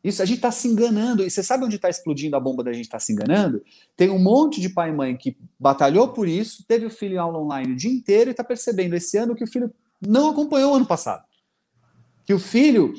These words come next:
passou porque colou, passou porque copiou o trabalho, passou porque um monte de outras coisas. E agora tão tudo desesperado. O que aconteceu ano passado, que mesmo com aula online, aconteceu que foi online.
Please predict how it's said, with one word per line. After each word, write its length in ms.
passou 420
porque 240
colou, 480
passou 260
porque 180
copiou 300
o 40
trabalho, 540
passou 420
porque 280
um 60
monte 180
de 60
outras 220
coisas. 200
E 20
agora 380
tão 120
tudo 180
desesperado. 560
O 20
que 80
aconteceu 420
ano 140
passado, 500
que 100
mesmo 380
com 100
aula 160
online, 340
aconteceu 420
que 80
foi 120
online. 440